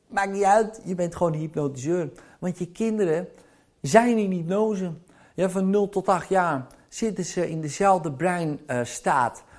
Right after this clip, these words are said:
als iemand in diepe hypnose. Dus dat maakt jou automatisch een hypnotiseur. Gefeliciteerd. <laughs> Welkom bij de club.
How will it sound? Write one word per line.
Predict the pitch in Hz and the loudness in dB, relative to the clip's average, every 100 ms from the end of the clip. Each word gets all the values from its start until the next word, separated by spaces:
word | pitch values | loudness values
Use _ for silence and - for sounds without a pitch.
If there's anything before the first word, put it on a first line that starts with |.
| - | -2
als | 180 | -2
iemand | 180 170 156 | -2 -2 -2
in | 147 | -2
diepe | 143 151 139 | -2 -4 -4
hypnose. | 127 170 196 190 - - - - | -6 -6 -6 -8 -10 -16 -14 -2
Dus | 180 | 0
dat | 180 156 | 0 -2
maakt | 156 175 196 190 | -2 -2 -4 -2
jou | 156 123 147 160 - _ - | 2 4 2 -2 -16 _ 0
automatisch | 185 226 220 156 135 123 - 170 165 - | 2 4 2 4 2 2 -2 -8 -8 -4
een | 190 | -2
hypnotiseur. | 160 165 147 135 120 120 180 190 165 - _ _ _ | 0 -2 0 0 0 0 0 0 -4 -10 _ _ _
Gefeliciteerd. | - - 226 185 - 160 226 240 202 - _ - - | 0 6 8 6 2 -4 0 0 0 -10 _ -16 -8
<laughs> | - 214 - | 0 2 4
Welkom | 233 233 208 165 | 4 4 0 0
bij | 135 | 0
de | 139 | 0
club. | 208 226 220 - | 2 2 2 -4